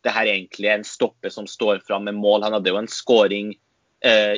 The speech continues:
i tjue seksten sytten sesongen, ja, der Real Madrid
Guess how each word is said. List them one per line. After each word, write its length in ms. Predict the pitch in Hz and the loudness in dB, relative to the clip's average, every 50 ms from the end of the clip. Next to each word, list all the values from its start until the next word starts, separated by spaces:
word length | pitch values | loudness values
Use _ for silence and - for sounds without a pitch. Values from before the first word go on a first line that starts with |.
| - | -4
i 440 | - 110 101 104 104 101 104 101 101 98 | -8 -10 -10 -8 -8 -8 -8 -8 -6 -6
tjue 640 | - - - - - 127 113 104 101 95 101 101 101 | -6 -4 -4 -4 -4 -4 -4 -4 -2 0 0 0 0
seksten 1200 | - - - - - - - - 131 123 120 107 107 104 98 92 - - - - - - 110 110 110 | -2 -8 -16 -16 -16 -10 -2 0 0 2 2 0 -4 -6 -8 -10 -12 -16 -20 -20 -18 -16 -14 -14 -14
sytten 720 | - - - - 151 - - _ _ _ _ - - 101 98 | -14 -12 -8 -8 -8 -8 -8 _ _ _ _ -16 -14 -14 -10
sesongen, 580 | - - 123 123 - - 165 160 156 160 156 | -6 -4 -4 -4 0 -2 -2 -2 -2 -4 0
ja, 140 | 151 151 139 123 | 2 2 2 2
der 200 | 110 127 127 127 | 2 0 -2 0
Real 240 | 127 117 107 104 | 0 -2 -2 -4
Madrid 340 | 110 113 110 110 120 120 107 | -6 -8 -8 -6 -6 -8 -8